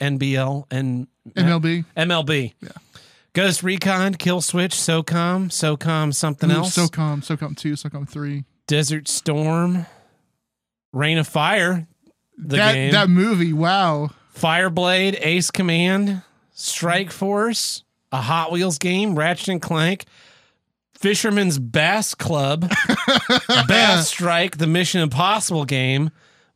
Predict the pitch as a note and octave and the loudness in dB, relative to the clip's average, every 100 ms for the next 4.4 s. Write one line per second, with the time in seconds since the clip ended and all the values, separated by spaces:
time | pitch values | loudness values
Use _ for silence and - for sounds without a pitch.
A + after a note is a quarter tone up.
0 | _ _ _ - C#3 C3 B2+ B2+ D3+ D#3 | _ _ _ -4 -2 0 -2 -2 0 2
1 | F#3 F#3 D#3 A#2 D#3 F3 D3+ D3+ C#3 - | 2 2 0 0 0 0 0 -2 -2 -2
2 | E3+ D#3+ E3 C#3 F3 D3+ D#3+ G3+ F3+ D3+ | 0 0 -2 0 0 2 0 2 2 2
3 | C#3 D3+ C#3 D3 F#3+ G3+ F3+ D3+ - A3 | 2 0 0 2 0 0 -2 -4 -2 0
4 | B3+ F3+ C#3+ | 2 2 -2